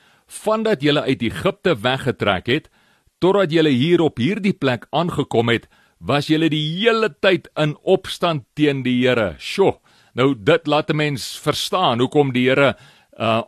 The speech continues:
almal van hulle eintlik in die woestyn uitgedelg het, nê, want hulle was in opstand teen God gewees, hulle was weerbarstig teenoor die Here gewees, hulle was rebels eintlik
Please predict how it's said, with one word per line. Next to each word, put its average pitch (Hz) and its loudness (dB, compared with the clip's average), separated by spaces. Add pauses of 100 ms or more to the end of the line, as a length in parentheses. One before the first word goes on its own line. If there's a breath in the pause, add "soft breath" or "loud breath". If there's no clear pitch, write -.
almal 170 2
van 151 0
hulle 151 0
eintlik 165 -2
in 156 -2
die 135 -2
woestyn 170 -2
uitgedelg 123 0
het, 101 -8
nê, 135 2
want 120 -2 (200 soft breath)
hulle 160 2
was 160 0
in 143 -6
opstand 143 2
teen 104 0
God 117 -4
gewees, 135 0
hulle 151 2
was 131 -2
weerbarstig 135 0
teenoor 113 0
die 110 2
Here 117 -2
gewees, 120 0 (360 soft breath)
hulle 202 0
was 170 2
rebels 139 0
eintlik 139 -2